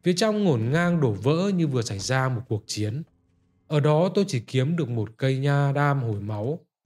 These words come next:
Nắng dần luẩn khuất phía xa, con đường trở lại rất là hiểm nguy. Nên tôi quyết định ở tạm một đêm trong ngôi nhà này.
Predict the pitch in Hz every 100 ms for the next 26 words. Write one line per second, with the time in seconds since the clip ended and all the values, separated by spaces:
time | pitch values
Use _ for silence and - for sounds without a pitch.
0 | - 127 160 170 147 135 127 117 - -
1 | 165 - 131 127 156 147 147 139 _ _
2 | _ 131 123 120 110 95 - 95 101 107
3 | - _ _ - 175 175 120 107 95 85
4 | 101 82 - 123 123 117 - _ _ _
5 | _ - 196 196 208 202 240 190 202 -
6 | - 117 110 143 117 120 113 143 160 151
7 | 139 - 151 143 143 131 117 107 110 90